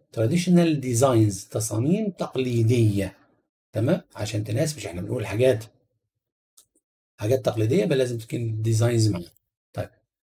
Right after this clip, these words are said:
these objects are colorful، هذه المشغولات ألوانها زاهية وجميلة، and will look amazing in any home، هتبقى شكلها جميل جدا ومذهلة في أي بيت. These handicrafts are very popular tourists، أدي حرف الجر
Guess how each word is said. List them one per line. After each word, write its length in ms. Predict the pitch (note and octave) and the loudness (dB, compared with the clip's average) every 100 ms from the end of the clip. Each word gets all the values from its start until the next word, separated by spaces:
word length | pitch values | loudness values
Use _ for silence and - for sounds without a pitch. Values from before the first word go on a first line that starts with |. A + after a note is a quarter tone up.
| A#2 | -2
these 380 | D#3+ C#4 C#4 - | 2 2 2 0
objects 520 | A#2 A2 A2+ A2+ - | -2 -2 -4 -6 -4
are 160 | A2 A2+ | -4 -2
colorful، 420 | A#2 C3+ - F3 | 0 0 0 0
هذه 520 | A2 G#2 G#2+ C3+ B2+ | 0 -2 -2 -2 -2
المشغولات 800 | A2 A2 G#2 G#2 G#2 B2 D#3 - _ - | -2 -4 -4 -4 0 2 2 -2 _ -10
ألوانها 380 | G2+ G#2+ A2+ G2+ | -2 0 2 0
زاهية 280 | A2 A#2+ A2 | -2 -2 -2
وجميلة، 540 | G2+ G2+ C3 E3+ G#3 _ _ _ _ | -2 -2 0 0 -2 _ _ _ _
and 140 | - B2 | -8 -2
will 260 | A2+ A2 | 2 2
look 100 | - | 0
amazing 440 | A2 A2+ C3 C3 A#2+ | -2 -2 -2 -2 -4
in 140 | A2+ | -4
any 200 | A#2+ A2 | -2 -2
home، 180 | F2+ F2 | -2 -6
هتبقى 260 | F#2+ B2+ G#2 | -6 -4 -4
شكلها 300 | A2+ B2 B2 | -6 -4 -4
جميل 260 | A#2+ A#2 | -4 -4
جدا 360 | C#3 D#3 F#3+ G3+ _ _ _ - - | -2 -2 -2 -6 _ _ _ -16 -4
ومذهلة 380 | G#2+ A2+ C#3+ D#3+ | 0 2 2 2
في 100 | - | 0
أي 140 | - | -4
بيت. 260 | - - _ _ _ _ _ A#2 | -6 -14 _ _ _ _ _ -4
These 300 | G3+ C#4+ - | 0 0 -2
handicrafts 720 | C3+ C#3 A2 - G#2 D3+ D3+ - - _ _ _ A#2+ | -4 -4 -4 -4 -4 -4 -6 -8 -10 _ _ _ -6
are 220 | A#2+ G#2 G#2 A#2+ | -4 -4 -4 0
very 520 | D3 C3+ G#2+ G#2+ E3 | 2 2 0 -2 -4
popular 340 | F3 F3+ F#3 F3+ | 2 4 4 4
tourists، 340 | C3+ F#2+ - D3+ | 2 2 -4 -2
أدي 140 | F3+ | -2
حرف 260 | F3+ F3+ C#3 | -2 -2 -2
الجر 400 | B2 D3 D3 | 2 4 4